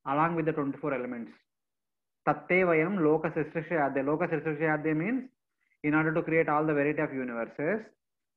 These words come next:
"Tvaya anusrishtas." You have created all the, all of us along with the twenty-four elements in three divisions. Tribiratma bhisma, in the mode of goodness, in the mode of passion, in the mode of ignorance.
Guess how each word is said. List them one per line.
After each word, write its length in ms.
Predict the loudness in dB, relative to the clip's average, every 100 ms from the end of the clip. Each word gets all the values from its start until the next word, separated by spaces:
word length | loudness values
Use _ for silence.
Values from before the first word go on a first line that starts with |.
| 0
"Tvaya 520 | 4 6 6 6 2
anusrishtas." 840 | -2 0 0 -2 -4 2 4 4 0 -14 _ _ _ _ _ _ _ 2
You 120 | 4
have 160 | 4
created 360 | 4 4 6 6
all 200 | 6 6
the, 300 | 4 2 -4 _ _ _
all 260 | 4 6 6
of 140 | 6
us 300 | 6 6 4 0 -16 _ 2
along 260 | 4 6
with 100 | 4
the 60 | 4
twenty-four 400 | 4 2 2 2
elements 500 | 2 2 2 0 -6 _ _ _ _ _
in 160 | -2 0
three 180 | 2 6
divisions. 460 | 8 8 6 2 -2 -14 _ _ 2
Tribiratma 600 | 4 6 6 6 4 2
bhisma, 480 | 2 2 0 0 -4 _ _ -4
in 80 |
the 60 | 0
mode 220 | 2 4
of 140 | 4 2
goodness, 280 | 0 0 -2
in 80 |
the 60 | -2
mode 180 | 0 0
of 100 | 0
passion, 280 | 0 -2 -2
in 60 |
the 60 | -2
mode 200 | 2 2
of 160 | 2 0 -10 _ _ _ _
ignorance. 520 | -2 2 2 2 -2